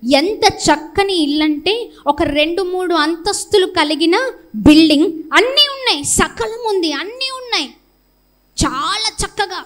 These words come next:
వీళ్ళిద్దరు కూడా రిటైర్డ్ ఎంప్లాయీస్. ఎంత చక్కగా మాట్లాడుతుందంటే తల్లి,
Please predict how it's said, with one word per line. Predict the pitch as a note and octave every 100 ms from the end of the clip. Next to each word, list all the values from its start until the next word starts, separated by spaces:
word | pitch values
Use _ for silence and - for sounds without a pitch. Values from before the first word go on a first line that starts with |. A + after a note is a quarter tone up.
| -
వీళ్ళిద్దరు | D#4+ E4+ E4 G#4
కూడా | G4 G#4
రిటైర్డ్ | D4+ D4+ D#4 F#4+ F#4+
ఎంప్లాయీస్. | F4+ F#4 F4+ F4+ - - - - - A#3+
ఎంత | D#4 D#4+
చక్కగా | E4 E4 C#4 - D4+
మాట్లాడుతుందంటే | E4 D4 C#4+ C#4 C4 C4 C4 A#3+ A#3+
తల్లి, | A#3+ A3+ A#3 D4+ F#4+